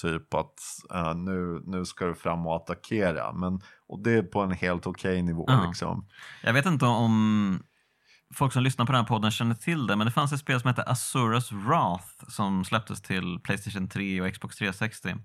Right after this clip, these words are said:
Speaker 2: Ehm, och det var ett ganska galet, liksom, anime-manga-spel.
Speaker 1: Mm.
Speaker 2: Och det hade några av de roligaste Q T-sekvenserna jag spelat. För det, där, liksom, var alla strider Q T.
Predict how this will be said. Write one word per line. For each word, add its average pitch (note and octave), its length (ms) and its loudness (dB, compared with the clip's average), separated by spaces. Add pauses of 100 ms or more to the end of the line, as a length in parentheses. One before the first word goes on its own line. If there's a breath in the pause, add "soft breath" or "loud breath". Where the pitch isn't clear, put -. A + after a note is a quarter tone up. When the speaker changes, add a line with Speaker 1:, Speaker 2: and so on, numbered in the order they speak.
(540 loud breath)
Speaker 2:
Ehm, F#2 520 4
och G#2+ 240 -2
det G#2 60 -2
var G2+ 140 2
ett F#2 100 -4
ganska G#2 220 -2
galet, A2 800 2
liksom, F#2+ 400 0
anime-manga-spel. F#2+ 1500 2
Speaker 1:
Mm. F#2 460 0 (300 loud breath)
Speaker 2:
Och G#2 260 0 (200)
det C3 300 2
hade G2 800 4
några G#2+ 300 4
av F#2 80 4
de F#2+ 80 4
roligaste G2+ 440 2
Q G2 160 0
T-sekvenserna F#2+ 680 -2
jag F2+ 100 0
spelat. G2+ 440 -2
För G#2 100 -4
det, G2+ 280 2
där, B2+ 120 6
liksom, A#2 280 2
var G2+ 100 6
alla A2 380 6
strider F#2 360 0
Q F2+ 180 -2
T. F2+ 280 0